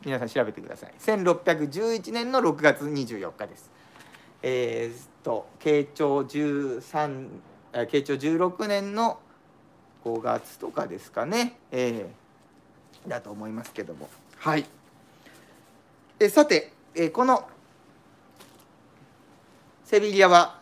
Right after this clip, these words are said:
ソテロのふるさとということでですね、大歓迎を受けます。王宮、まあ、離宮ですね、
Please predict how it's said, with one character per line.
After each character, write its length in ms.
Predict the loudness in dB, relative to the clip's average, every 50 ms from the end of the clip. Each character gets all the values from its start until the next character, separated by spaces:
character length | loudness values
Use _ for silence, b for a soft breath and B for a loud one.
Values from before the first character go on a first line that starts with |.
| -20 -6
ソ 160 | 0 0 2
テ 120 | 4 6 6
ロ 120 | 6 6
の 120 | 2 0 -4
ふ 140 | -4 -2
る 80 | -2 2
さ 140 | 2 2 0
と 160 | 0 -4 -4
と 120 | -4 -4
い 100 | -4 -4
う 20 | -4
こ 120 | -6 -6
と 120 | -6 -6 -6
で 100 | -8 -10
で 100 | -12 -12
す 140 | -12 -10
ね、 160 | -10 -10 -10 -12 -14 _ 4
大 220 | 6 6 6 8
歓 220 | 8 8 8 6 6
迎 160 | 4 2 2
を 20 | 0
受 80 | -4 -8
け 60 | -12
ま 100 | -12 -14
す。 160 | -18 -20 -20 _ _ _ _ _ b b b b b b b b _ _ _ _ _ _ _ _ _ _ _ _ _ _ _ _ _ _ _ _ 2
王 200 | 4 4 4 4 2 2
宮、 220 | 6 6 6 6 4 -2 -20 -20 _ _ _ 0
ま 100 | 4 4
あ、 40 | 4
離 180 | 4 2 -2 2
宮 140 | 2 2 2
で 100 | 2 0
す 120 | -4 -4 -2
ね、 240 | -2 -2 -2 -4